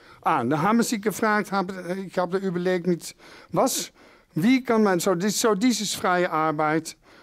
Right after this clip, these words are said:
und dies ist ein Auftrag, weißt du? So, was, wie kann man das u-, übersetzen? Ich habe mit Thomas Meyer, äh, von der Bottega Veneta,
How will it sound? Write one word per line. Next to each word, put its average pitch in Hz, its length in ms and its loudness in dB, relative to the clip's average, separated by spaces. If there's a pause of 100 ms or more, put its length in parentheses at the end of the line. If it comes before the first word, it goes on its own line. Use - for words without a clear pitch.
(120)
und 156 200 0
dies 165 220 0
ist 151 160 -6
ein - 120 -4
Auftrag, 113 720 -12
weißt 143 260 -6
du? 151 80 -6 (380)
So, 165 380 2 (400)
was, 196 340 2
wie 180 280 4
kann 220 180 2
man 196 140 4
das 170 300 -2
u-, 233 220 2
übersetzen? 180 640 -2
Ich 180 60 -4
habe 175 120 2
mit 175 160 2
Thomas 180 380 0
Meyer, 208 460 2 (540)
äh, 160 380 4
von 156 260 -2
der 151 300 2
Bottega 160 560 -2
Veneta, 180 640 -2